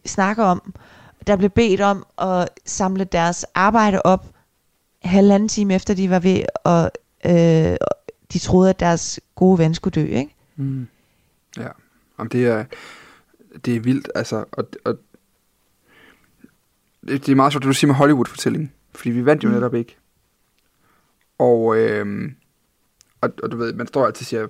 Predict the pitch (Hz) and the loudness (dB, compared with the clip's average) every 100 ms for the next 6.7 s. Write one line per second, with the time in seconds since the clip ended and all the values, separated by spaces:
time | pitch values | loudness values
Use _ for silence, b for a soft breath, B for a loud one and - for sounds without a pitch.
0 | - 120 110 - - 127 131 143 135 135 | -10 -8 -8 -8 -6 -4 2 4 6 4
1 | 127 110 - - 131 127 139 139 135 123 | 2 -2 -10 -8 -6 0 0 2 2 2
2 | 147 - 156 151 117 - 135 123 - - | 2 4 2 2 0 2 2 2 0 2
3 | 151 135 120 - - 120 120 135 113 - | 2 2 -2 -4 -6 0 0 0 -2 -2
4 | 127 123 110 127 120 117 117 107 117 107 | -2 0 0 0 2 0 0 -4 -4 -6
5 | - - - - - _ - 202 180 170 | -8 -10 -12 -12 -18 _ -10 -8 -8 -10
6 | b b b b b 190 | b b b b b -8